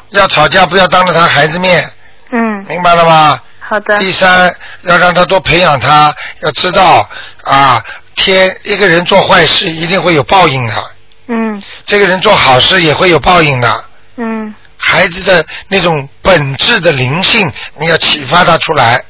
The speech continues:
Speaker 2: 嗯，嗯。
Speaker 1: 要告诉他，让他看看这叫观世音菩萨，
Speaker 2: 嗯。
Speaker 1: 他就是来救我们的。
Speaker 2: 嗯。
Speaker 1: 你呀，多求求他，观世音菩萨就会来救我们了。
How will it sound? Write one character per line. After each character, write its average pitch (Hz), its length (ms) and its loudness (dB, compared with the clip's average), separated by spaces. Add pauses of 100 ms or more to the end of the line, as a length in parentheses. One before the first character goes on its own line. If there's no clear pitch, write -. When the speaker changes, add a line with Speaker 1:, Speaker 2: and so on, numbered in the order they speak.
(320)
Speaker 2:
嗯， 233 260 -4
嗯。 220 40 -8
Speaker 1:
要 175 100 2
告 196 220 2
诉 156 140 -2
他， 165 360 4 (260)
让 170 100 -4
他 165 100 0
看 170 220 -2
看 165 160 0
这 185 100 -6
叫 175 160 0
观 185 240 0
世 - 160 -4
音 185 160 -4
菩 120 160 -8
萨， 110 360 0 (360)
Speaker 2:
嗯。 233 140 -4
Speaker 1:
他 180 160 0
就 196 140 -2
是 160 100 -2
来 160 120 2
救 190 240 2
我 135 140 4
们 101 180 -6
的。 131 80 0 (540)
Speaker 2:
嗯。 226 220 0
Speaker 1:
你 156 180 -2
呀， 190 240 4
多 220 200 0
求 196 200 0
求 196 140 0
他， 170 380 2 (300)
观 190 160 2
世 180 140 -6
音 185 60 -6
菩 165 120 -6
萨 180 120 2
就 185 160 -2
会 175 100 2
来 180 100 2
救 208 220 2
我 165 140 4
们 113 120 -4
了。 104 260 -4